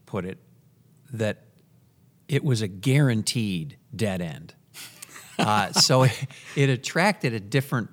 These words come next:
a less ambitious <laughs> um, uh, performer, right? It was like, "We love doing this, and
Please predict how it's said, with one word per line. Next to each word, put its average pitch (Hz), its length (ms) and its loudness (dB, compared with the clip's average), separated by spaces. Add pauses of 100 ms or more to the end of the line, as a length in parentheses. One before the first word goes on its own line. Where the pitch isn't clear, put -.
(260)
a 110 100 -6
less 120 400 0
ambitious 120 800 0 (1000)
<laughs> - 800 -6
um, 113 500 2 (580)
uh, 95 360 -2
performer, 117 720 0 (200)
right? 120 260 0
It 117 40 -2
was 113 140 -4
like, 120 180 0
"We 151 220 4
love 131 320 4
doing 120 300 0
this, 104 340 -2 (220)
and 107 340 -2